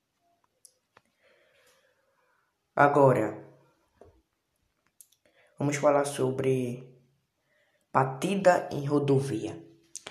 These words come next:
Acidente entre motos deixam três mortos, mortos no interior de São Paulo.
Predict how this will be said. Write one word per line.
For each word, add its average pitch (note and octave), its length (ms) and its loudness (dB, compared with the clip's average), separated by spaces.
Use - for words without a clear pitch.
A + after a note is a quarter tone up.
Acidente F#3 760 -2
entre C#3+ 400 -4
motos C3 680 4
deixam C3+ 380 -2
três - 300 -8
mortos, D3 840 -2
mortos C#3+ 760 0
no D3+ 140 -2
interior D#3 460 4
de D3 100 -2
São C#3 220 2
Paulo. A2 500 -2